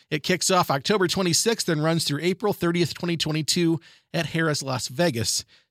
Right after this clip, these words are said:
Tickets are available now on Ticketmaster. And finally, if you're looking for something to do this weekend, you can binge season two of Ted Lasso, which dropped on Apple Plus this morning. Pierogi Fest in Whiting runs through the weekend,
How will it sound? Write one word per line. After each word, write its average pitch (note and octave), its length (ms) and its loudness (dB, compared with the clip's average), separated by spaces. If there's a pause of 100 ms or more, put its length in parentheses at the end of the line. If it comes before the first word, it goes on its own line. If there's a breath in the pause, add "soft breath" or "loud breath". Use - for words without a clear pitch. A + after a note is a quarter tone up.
Tickets E3+ 320 -6
are F3 60 -2
available B2 340 -2
now A2+ 180 -2
on G#2 140 -6
Ticketmaster. - 680 -6 (480)
And G#3+ 160 -4
finally, D4 400 2
if - 120 -2
you're G#3+ 100 2
looking A#3+ 240 0
for F3+ 100 -6
something A3+ 380 0
to E3+ 80 0
do G#3 260 0
this G3+ 220 0
weekend, G3 480 0 (240 loud breath)
you F3 100 -6
can E3 180 -2
binge G3 300 2
season E3+ 300 0
two F#3 220 0
of B2 100 -4
Ted F#3+ 220 0
Lasso, D3 360 0
which C3+ 200 0
dropped C3+ 320 0
on B2+ 80 0
Apple B2+ 240 -2
Plus D3 300 2
this D3+ 180 0
morning. C#3+ 320 0 (280 soft breath)
Pierogi B3+ 320 2
Fest C4 320 4
in G#3+ 180 0
Whiting B3+ 420 2
runs B3 260 0
through B3+ 120 -2
the - 40 0
weekend, A3+ 540 0